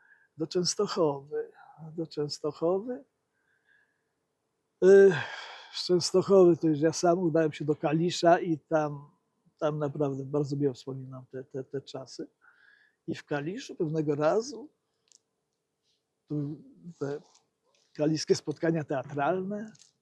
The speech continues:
więc, y,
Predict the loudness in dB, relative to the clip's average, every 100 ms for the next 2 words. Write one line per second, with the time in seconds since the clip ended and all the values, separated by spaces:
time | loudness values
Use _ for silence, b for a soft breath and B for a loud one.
0 | _ _ _ _ -8 4 4 4 0 -2
1 | 0 2 2 -2 -4 -8 -12 -12 -14 -14
2 | -16 -16